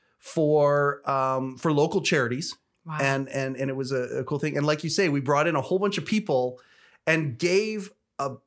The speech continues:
Speaker 1: pile of people around us what they called experiences of a lifetime.
Speaker 2: Totally.
Speaker 1: Meeting some of these, some of these guys and gals that we brought in, some of these wrestlers that we brought in. And, uh, it just, it, it expands your vision. You know, when you can put smiles on people's faces like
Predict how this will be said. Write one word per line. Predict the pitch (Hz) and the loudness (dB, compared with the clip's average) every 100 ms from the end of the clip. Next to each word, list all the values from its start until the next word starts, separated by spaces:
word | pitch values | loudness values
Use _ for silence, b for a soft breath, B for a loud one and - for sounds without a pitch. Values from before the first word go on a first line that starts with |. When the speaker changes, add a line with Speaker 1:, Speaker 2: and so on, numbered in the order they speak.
| _ | _
Speaker 1:
pile | - 220 269 254 | 0 4 6 6
of | |
people | - 202 202 190 190 | 4 2 2 2 0
around | 147 139 147 170 180 | -2 0 2 2 2
us | 131 107 110 - - _ _ _ _ _ _ _ _ _ | 2 0 -2 -6 -8 _ _ _ _ _ _ _ _ _
what | 143 175 175 | -2 -2 0
they | 143 190 | 2 2
called | 233 220 180 170 170 | 2 4 4 2 -2
experiences | 160 - - 180 196 190 165 160 156 | -4 -4 -2 0 2 2 2 0 0
of | 143 139 | 0 0
a | |
lifetime. | 139 139 226 - - 117 85 | 2 2 0 -2 -4 -4 -4
Speaker 2:
Totally. | 101 156 156 143 | -6 -6 -4 0
Speaker 1:
Meeting | 147 196 196 | 2 4 2
some | - 160 | 2 0
of | |
these, | 139 131 123 - | 0 -4 -4 -4
some | 147 | -4
of | 139 | -4
these | 135 135 | -4 -2
guys | 127 135 | 0 0
and | 131 | 0
gals | 127 165 190 | 2 2 2
that | 156 | -2
we | 131 | -2
brought | 123 120 | 0 0
in, | 120 117 | 0 -2
some | 131 | -4
of | 127 | -6
these | 117 | -4
wrestlers | 127 - 196 131 | -4 -4 -4 -4
that | 120 | -4
we | |
brought | 120 120 117 | -4 -4 -6
in. | 113 117 B B B B B 147 | -6 -10 B B B B B 0
And, | 156 156 | 2 2
uh, | 156 147 143 117 - - | 2 4 2 0 -8 -6
it | 180 | -4
just, | - 214 - - | 0 0 -2 -8
it, | - - - | -18 -16 -2
it | 196 | -2
expands | 190 - 214 240 220 | 0 -2 -2 -2 -2
your | 190 | -2
vision. | 233 247 147 | -2 -2 -4
You | 123 | -4
know, | 135 156 | -4 -4
when | 185 | -4
you | 214 | -4
can | 330 | -4
put | 330 320 | -4 -2
smiles | - 175 190 233 196 | -2 0 0 0 -2
on | 151 | -2
people's | 185 170 165 | -4 -4 -6
faces | - 160 170 156 120 | -6 -6 -4 -4 -4
like | 127 143 143 | -2 -2 -4